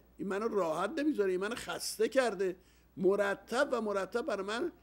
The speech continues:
ایلچی می‌فرسته و پیک می‌فرسته، من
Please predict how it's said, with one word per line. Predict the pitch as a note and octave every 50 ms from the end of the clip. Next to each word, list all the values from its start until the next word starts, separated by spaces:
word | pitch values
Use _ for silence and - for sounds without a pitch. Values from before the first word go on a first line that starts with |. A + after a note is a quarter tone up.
| _ _ _ _
ایلچی | - - E3+ E3 D3+ C#3 - - - G#3+ A3+
می‌فرسته | A#3 B3 A#3 A#3 G3+ G#3 G3+ - A3+
و | A3 G3+ F3
پیک | - - F#3+ A#3 D#4 - A#3+
می‌فرسته، | G3+ F#3 D#3 D#3 - - D3+ C3+ C#3 - - - - - _ _ - - -
من | C#3 C#3+ D3+ D#3 F3 G3+ A3+ A3